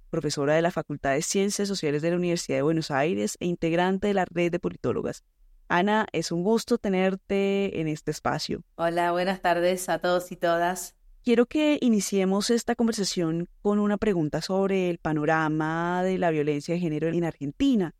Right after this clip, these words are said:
Speaker 1: ¿Cuál es? ¿Qué nos puedes comentar sobre la violencia machista en este país?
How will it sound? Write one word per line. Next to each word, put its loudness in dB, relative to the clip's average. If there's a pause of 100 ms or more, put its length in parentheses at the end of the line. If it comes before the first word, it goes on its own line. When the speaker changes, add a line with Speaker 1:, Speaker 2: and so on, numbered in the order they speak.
Speaker 1:
¿Cuál 4
es? 4
¿Qué -2
nos -2
puedes 0
comentar 0
sobre 0
la 0
violencia 0
machista -2
en 2
este -4
país? -4